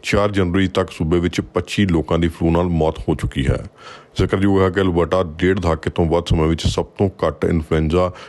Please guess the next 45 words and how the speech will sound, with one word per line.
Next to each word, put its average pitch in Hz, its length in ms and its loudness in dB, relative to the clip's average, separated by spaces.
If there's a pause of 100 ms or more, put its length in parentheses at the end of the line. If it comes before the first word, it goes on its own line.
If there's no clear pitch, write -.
(120)
ਟੀਕਾਕਰਨ 90 520 0 (220)
ਦਰ 82 200 2
ਦੇਖ 76 320 -2
ਰਿਹਾ 73 180 2
ਹੈ। 69 160 -2 (520)
ਅਸਲ 90 180 2
ਵਿੱਚ 92 180 0
ਪਿਛਲੇ 95 300 2
ਸਾਲ 90 200 2
ਟੀਕਾਕਰਨ 85 560 0
ਬਹੁਤ 80 380 -2
ਘੱਟ 76 120 -2
ਸੀ। 85 240 0 (320)
ਇਸ 101 100 4
ਸਾਲ 98 340 0
ਹੁਣ 98 140 4 (160)
ਅਜੇ 92 160 2
ਤੱਕ 90 320 -2
ਵੀਹ 95 200 2
ਪ੍ਰਤੀਸ਼ਤ 90 300 0
ਤੋਂ 92 300 0 (280)
ਇਹ 92 120 2 (140)
ਘੱਟ - 240 -2
ਹੈ। - 80 0 (500)
ਸਾਲ 98 260 0
ਦੋ 95 120 0
ਹਜ਼ਾਰ 95 160 2
ਤੇਈ 90 260 0
ਚੌਵੀ 90 340 2
ਦੇ 90 140 2
ਫਲੂ 95 280 0
ਸੀਜ਼ਨ 85 300 0
ਦੌਰਾਨ 82 400 0
ਸੂਬੇ 87 280 -2
ਵਿੱਚ 85 200 -2
ਵੈਕਸੀਨ 80 380 0
ਦੀ 85 80 2
ਵਰਤੋਂ 80 360 0
ਪੱਚੀ - 340 -4
ਫੀਸਦੀ 76 340 0
ਸੀ। - 340 0
ਕੋਵਿਡ 104 280 2
ਉੱਨੀ 98 240 2
ਮਹਾਮਾਰੀ 87 400 2
ਦੌਰਾਨ 85 300 0